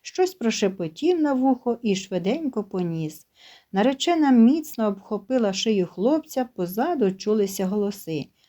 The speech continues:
«Молоду вкрали, готуйте викуп». Дивно, ніхто за ними й не гнався. Звичай такий — наречену красти. За рогом хлопець передав Одарину Амросію, який чекав їх на коні. Помчали в сусіднє село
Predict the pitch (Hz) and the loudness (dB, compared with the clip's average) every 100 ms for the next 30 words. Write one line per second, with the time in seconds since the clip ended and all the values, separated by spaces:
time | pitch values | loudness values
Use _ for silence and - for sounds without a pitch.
0 | - 214 208 190 185 330 349 - 302 294 | 2 6 8 6 2 0 0 -2 0 4
1 | 277 247 214 185 165 190 220 220 214 185 | 4 4 4 2 0 0 2 0 0 -2
2 | 180 302 311 - 185 190 - 185 285 359 | 0 0 -2 -2 -4 -4 -10 -6 0 4
3 | 294 220 160 - _ - _ 208 226 - | 4 4 0 -8 _ -20 _ 2 2 0
4 | 370 381 190 165 208 233 202 196 196 185 | 0 2 2 2 4 4 4 0 -2 -4
5 | 170 160 156 - 156 - 185 196 320 381 | -2 -2 -4 -12 -14 -12 -10 -4 -4 -2
6 | - 180 175 165 170 160 - 170 165 165 | -2 -4 -4 -6 -4 -4 -4 -4 -4 -4
7 | 170 160 160 160 165 151 156 - - _ | -6 -6 -6 -4 -2 -2 -8 -20 -20 _
8 | _ _ - - - - 170 185 185 240 | _ _ -20 -20 -20 -10 0 4 4 6
9 | 311 240 190 170 226 339 349 269 - 214 | 4 4 2 0 -2 0 0 -4 -4 -4
10 | 202 190 247 277 214 190 180 180 285 240 | 0 2 2 0 -2 0 2 0 2 2
11 | 208 190 175 185 220 220 175 180 185 226 | 2 0 2 2 2 0 2 2 2 0
12 | 214 - 190 277 330 202 170 185 190 185 | 0 -4 -4 -2 -2 -2 -4 -8 -6 -8
13 | 202 190 175 170 160 190 190 190 330 359 | -4 -2 -2 -4 -6 -2 -2 0 0 2
14 | 262 226 - 175 - 269 220 185 185 175 | 2 -2 -6 -6 -4 0 2 2 -2 -4
15 | 160 254 311 | 0 2 2